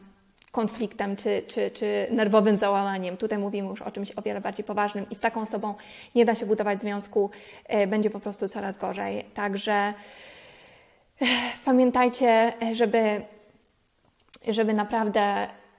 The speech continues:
mieć respekt do swoich potrzeb i do swoich wymagań w związku. To jest, to jest jedna, jedna z rzeczy, które naprawdę będziecie musieli się oduczyć,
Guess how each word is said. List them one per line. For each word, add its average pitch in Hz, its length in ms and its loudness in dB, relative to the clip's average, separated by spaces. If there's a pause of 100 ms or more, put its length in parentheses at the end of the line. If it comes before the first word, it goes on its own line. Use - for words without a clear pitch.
(320)
mieć 214 720 0 (2000)
respekt 233 600 0
do 220 80 0
swoich 214 280 -2
potrzeb - 400 -4 (140)
i 220 60 -8
do 220 100 -2
swoich 214 240 -2
wymagań 202 400 -4
w - 20 -16
związku. 208 380 -10
To 226 80 4
jest, 220 280 2
to 247 80 6
jest 240 120 6
jedna, 226 380 6 (100)
jedna 226 280 2
z 233 60 -4
rzeczy, 220 240 0
które 220 300 -4
naprawdę 214 520 -2
będziecie 214 360 -4
musieli 214 300 -4
się - 160 -8
oduczyć, 226 640 -6